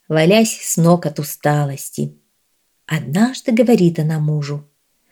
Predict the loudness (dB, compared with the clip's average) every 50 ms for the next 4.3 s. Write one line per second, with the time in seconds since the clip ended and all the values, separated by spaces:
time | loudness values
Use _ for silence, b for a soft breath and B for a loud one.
0 | b b b b b b b b b _ _ _ 0 0 2 4 4 4 4 4
1 | 6 8 8 8 6 4 2 0 0 0 -6 _ _ _ _ -10 -2 0 2 4
2 | 4 4 4 2 2 4 6 6 6 6 4 2 2 4 6 6 6 4 4 0
3 | -2 -4 -4 -4 -2 0 2 2 2 2 2 2 4 4 6 6 6 6 6 4
4 | -2 -8 -10 -10 -12 -12